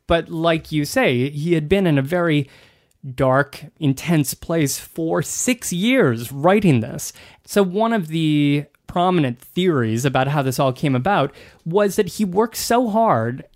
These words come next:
uh, on this intense and dark subject that when it was finally finished in nineteen sixty-five, he looked for ways to re-enter the world of the living. He, he was looking for a, a way to celebrate.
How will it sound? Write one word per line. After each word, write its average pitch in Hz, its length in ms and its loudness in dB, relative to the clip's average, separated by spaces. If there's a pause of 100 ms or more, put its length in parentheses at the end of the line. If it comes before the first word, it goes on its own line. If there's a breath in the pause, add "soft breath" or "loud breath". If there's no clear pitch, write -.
(120)
uh, 156 320 2
on 175 220 2
this 202 180 0
intense 160 440 0
and 143 80 2
dark 131 220 0
subject 151 500 0 (280 loud breath)
that 185 140 2
when 196 120 2
it 190 100 -2
was 170 140 -4
finally 202 340 0
finished 196 380 0
in 156 80 4
nineteen 147 340 2
sixty-five, 127 1120 -2 (320 soft breath)
he 208 160 0
looked 208 320 -2
for - 240 -2
ways 165 460 0
to 156 100 0
re-enter 208 600 0
the 160 100 0
world 190 320 0
of 180 140 -2
the 190 100 0
living. 180 380 0
He, 175 260 -2
he 180 80 0
was 190 180 -4
looking 214 300 0
for 185 340 0
a, 165 220 0
a 165 100 -2
way 170 240 0
to 160 140 -4
celebrate. 156 640 -2